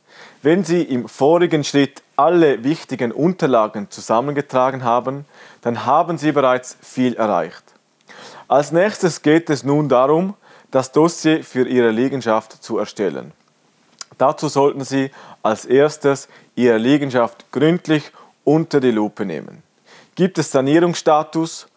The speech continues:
unschöne Ecken, die Sie mit wenig Aufwand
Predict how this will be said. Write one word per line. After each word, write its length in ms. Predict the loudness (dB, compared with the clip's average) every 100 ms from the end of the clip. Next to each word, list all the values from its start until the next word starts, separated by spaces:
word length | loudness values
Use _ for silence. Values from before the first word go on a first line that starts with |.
| -20 -20 _
unschöne 560 | 2 2 4 2 2 2
Ecken, 640 | 2 0 -2 -2 -2 -6
die 160 | -4
Sie 160 | -4 -4
mit 260 | -6 -4 2
wenig 460 | 2 2 -2 -2
Aufwand 580 | 0 0 0 -2 -2 -8